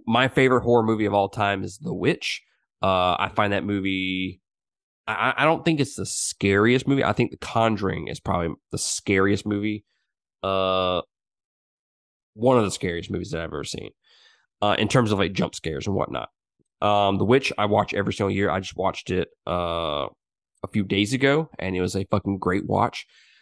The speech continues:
Uh, Halloween, I mean, I have watched that every single year ever since I could remember. Uh, that is just a, that is,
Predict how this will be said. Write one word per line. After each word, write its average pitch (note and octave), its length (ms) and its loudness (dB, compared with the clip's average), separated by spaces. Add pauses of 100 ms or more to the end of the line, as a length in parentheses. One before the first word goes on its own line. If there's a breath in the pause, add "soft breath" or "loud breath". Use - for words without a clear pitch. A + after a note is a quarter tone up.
(200 soft breath)
Uh, F2+ 240 0
Halloween, B2+ 800 2 (200)
I G#2 220 -2
mean, G2+ 680 0 (340)
I A2+ 160 2
have A2+ 100 0
watched A2+ 260 2
that G#2+ 200 2
every G#2 240 2
single G#2 280 0
year G#2+ 540 -2 (160)
ever G2+ 320 0
since G2 300 -6
I F#2 100 -4
could F#2+ 180 -6
remember. A2 440 0 (500 soft breath)
Uh, D2 320 -2 (140)
that G2 140 2
is - 100 0
just - 280 -2
a, G2 180 0
that A2+ 180 2
is, A2 240 2